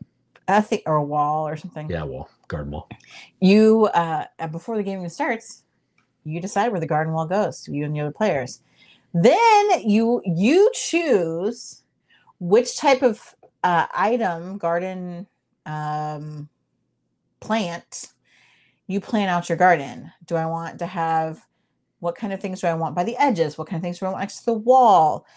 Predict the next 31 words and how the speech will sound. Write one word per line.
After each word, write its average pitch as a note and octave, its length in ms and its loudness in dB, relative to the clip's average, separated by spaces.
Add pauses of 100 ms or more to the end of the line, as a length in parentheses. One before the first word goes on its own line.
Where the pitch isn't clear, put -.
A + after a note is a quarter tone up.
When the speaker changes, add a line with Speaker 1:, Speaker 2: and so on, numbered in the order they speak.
(220)
Speaker 1:
Um, D#3 440 -6 (540)
how A#3 320 0
many, A3 960 -6 (960)
uh, A#2+ 520 -2 (220)
you D#3 80 -8
know, D#3 100 -6
what F3+ 240 2
do G3+ 140 0
I G3 120 4
want F#3 380 -4
to F#3 100 -10
be F3+ 220 -10
next F3 220 -8
to - 80 -10
something F#3 320 -10
else G#3 300 -4
to D#3+ 60 -16
score - 220 -6
me E3 120 -4
the E3+ 100 -10
most F3+ 280 -6
points? G#3+ 320 2
Speaker 2:
This A2 120 -2
is G#2 100 0
all A2 160 4
before A2 240 0
you G#2+ 80 0
started G2+ 240 -2
playing G2 200 -4
the G2 60 -6
game. D#2 300 -10